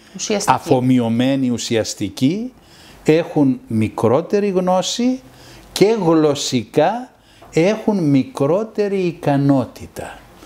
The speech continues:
Speaker 2: Ξαναλέω ότι η έμφαση που έδιναν οι παλαιότεροι στη γλώσσα δεν υπάρχει πια σε μεγάλο βαθμό. Γιατί κυνηγάμε την πληροφορία,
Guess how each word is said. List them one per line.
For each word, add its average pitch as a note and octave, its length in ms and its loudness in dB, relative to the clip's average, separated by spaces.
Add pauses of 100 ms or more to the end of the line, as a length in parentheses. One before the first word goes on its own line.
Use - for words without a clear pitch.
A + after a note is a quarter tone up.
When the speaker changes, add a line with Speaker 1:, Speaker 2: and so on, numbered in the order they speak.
(400)
Speaker 2:
Ξαναλέω B2+ 880 0 (480)
ότι C3 800 0
η B2 220 2
έμφαση B2 1040 -2 (540)
που A#2+ 180 4
έδιναν D#3 720 2
οι A#2 60 0
παλαιότεροι G#2+ 1200 -2
στη - 260 0
γλώσσα A#2 840 0 (520)
δεν E3+ 400 2
υπάρχει E3 680 0
πια A2+ 640 -2 (400)
σε - 140 2
μεγάλο A2 320 2
βαθμό. D3+ 520 -2 (720)
Γιατί C3 800 0 (360)
κυνηγάμε C#3 800 2
την D#3+ 260 0
πληροφορία, A#2 1200 0